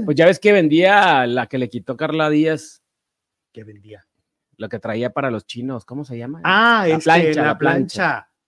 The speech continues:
Speaker 1: La
Speaker 2: Que
Speaker 1: plancha.
Speaker 2: la plancha, sí es cierto. Pues ahí es congruente, porque pues eso lo venden en, en tiendas de, de Estados Unidos, sus pestañas.
Speaker 1: Ah, pues te vas al Target y ahí venden todo lo de Thalía.
Speaker 2: Ujú.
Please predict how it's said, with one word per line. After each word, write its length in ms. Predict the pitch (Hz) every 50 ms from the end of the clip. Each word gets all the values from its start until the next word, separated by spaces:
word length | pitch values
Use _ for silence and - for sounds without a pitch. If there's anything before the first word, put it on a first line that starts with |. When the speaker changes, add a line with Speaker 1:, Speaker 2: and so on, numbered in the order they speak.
| _ _ _ _ _ _ _
Speaker 1:
La 120 | - 90
Speaker 2:
Que 100 | - 104
Speaker 1:
plancha. 340 | 104 104 104 101 98 - 95 -
Speaker 2:
la 180 | 131 131 120
plancha, 420 | 127 131 131 143 156 151 - 156 139
sí 140 | - 135
es 160 | 131 123 - -
cierto. 500 | 139 131 135 156 160 - - 127 95 -
Pues 140 | - 185 185
ahí 240 | 202 208 208 214 233
es 80 | 233
congruente, 680 | 233 269 254 247 220 220 233 262 262 254 - 220 190 170
porque 420 | 127 151 143 - 151 147 135 - _ _ - - _
pues 160 | - 147 139 139
eso 200 | 156 - 202 202
lo 120 | 190 151
venden 500 | 143 147 147 156 156 180 175 170 156 147 139
en, 180 | 139 131 120 123
en 220 | 123 120 127 131
tiendas 340 | 120 139 139 147 160 170 143
de, 480 | 147 135 123 120 117 110 110 107 101 _
de 80 | 120 123
Estados 360 | 120 - - 147 151 156 147
Unidos, 360 | 143 123 127 131 151 180 170
sus 160 | - 131 117 _
pestañas. 520 | - 120 - - - 127 127 139 110 110
Speaker 1:
Ah, 80 | 110 120 -
pues 160 | 160 143 113
te 80 | - 127
vas 180 | 123 120 -
al 120 | 135 127 -
Target 320 | - 113 107 113 131 131 107
y 40 | 120
ahí 140 | 110 104 104
venden 260 | 110 113 113 110 104
todo 160 | 95 - 104 107
lo 80 | 107 101
de 80 | 92
Thalía. 260 | - - 92 92 139
Speaker 2:
Ujú. 340 | 156 180 190 208 214 190 -